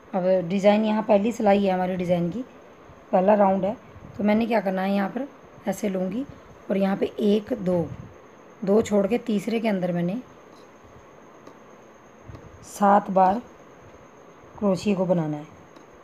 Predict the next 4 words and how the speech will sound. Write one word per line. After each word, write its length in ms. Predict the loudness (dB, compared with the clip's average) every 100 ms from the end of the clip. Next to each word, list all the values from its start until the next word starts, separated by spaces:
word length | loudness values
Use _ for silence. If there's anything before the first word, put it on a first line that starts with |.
| -20 -20 -20 -20 -20 -20 -20 -20 -20 -20 -20 -20 -20 -20 -20 -20 -20 -20 -20 -20 -20 -20 -20 -20 -20 -20 -20 -20 -20 -20 -20 -20 -20 -20 -20 -20 -20 -20 -20 -20 -18
Sorry, 260 | -2 2 2
छः 300 | 0 2 4
बार 200 | 4 4
बनाऊँगी, 480 | 2 0 0 -2